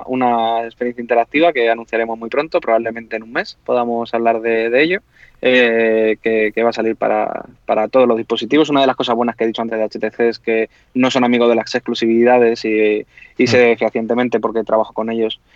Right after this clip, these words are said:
Speaker 1: que, que son muy, muy abiertos a la hora de que, de que ellos, eh, están patrocinando tu contenido, pero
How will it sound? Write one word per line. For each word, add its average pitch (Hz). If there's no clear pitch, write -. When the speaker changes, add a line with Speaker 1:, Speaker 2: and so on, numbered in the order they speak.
Speaker 1:
que, 113
que 113
son 127
muy, 110
muy 117
abiertos 117
a 120
la 113
hora 113
de 110
que, 107
de 110
que 110
ellos, 113
eh, 107
están 113
patrocinando 113
tu 110
contenido, 113
pero 110